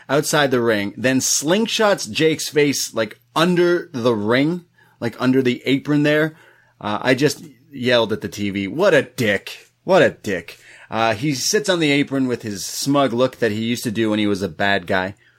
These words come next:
They bring out a stretcher. They put Jake Atlas on it. And then Ciampa attacks him again while Jake's legs are, like, just leaning on the, the stretcher here. He is then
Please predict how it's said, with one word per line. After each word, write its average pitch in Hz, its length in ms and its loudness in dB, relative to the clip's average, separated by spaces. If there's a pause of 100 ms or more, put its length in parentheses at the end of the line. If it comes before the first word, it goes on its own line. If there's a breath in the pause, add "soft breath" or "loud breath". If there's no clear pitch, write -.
(760 soft breath)
They 120 80 0
bring 151 280 2
out 156 100 4
a - 80 2
stretcher. 139 600 -2 (480 soft breath)
They 123 100 0
put 160 260 0
Jake 151 300 0
Atlas 139 400 0
on 147 180 2
it. 110 180 0 (960)
And 190 240 0
then 170 300 0
Ciampa 180 600 0
attacks 170 440 -2
him 160 100 0
again 151 400 0
while 143 320 0
Jake's 147 640 -2 (220)
legs 143 400 2
are, 117 480 2 (400 soft breath)
like, - 400 -4 (480 soft breath)
just - 260 -2 (280)
leaning 156 580 2
on 131 240 2
the, 120 380 0 (260)
the 107 240 -4
stretcher 143 540 0
here. 160 420 0 (680 loud breath)
He 147 260 2
is 113 140 2
then 135 500 4